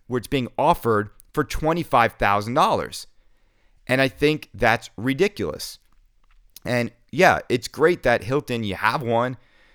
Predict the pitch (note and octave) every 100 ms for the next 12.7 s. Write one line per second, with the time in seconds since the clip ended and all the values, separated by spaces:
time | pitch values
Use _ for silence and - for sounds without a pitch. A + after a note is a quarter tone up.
0 | - C#3 C#3+ D3+ - - D#3+ F3+ A#3 B3+
1 | F#3 G#2+ A2+ B2+ B2 G2+ G#2+ A2+ A#2 G#2+
2 | G#2+ F2 D2+ - - _ _ _ - B2
3 | - C3 C3 C#3 - A#2 G#2+ G#2 F#2 F#2+
4 | G2 G2 F#2 E2+ E2+ - - _ _ -
5 | E2+ E2+ D#2 D2+ F#2 A#2 A#2+ A2 B2+ A2
6 | F#2 G2+ G2 - E2+ F2 F2+ F#2 E2+ D2+
7 | C#2+ C#2+ F#2 F2+ G2 F#2+ G2 F2 D#2+ C#2
8 | - C#2 C2 - - - _ _ _ B2
9 | C3 C#3 C#3 C3 A2+ A2+ A2+ A#2 G#2 -
10 | G2 G2 G2+ G2+ F#2 E2 G2+ G2 G2+ G2
11 | G#2+ A2+ G2 F#2 C2 - - B2 A#2+ -
12 | C#3 C#3+ A3+ - G#2+ D2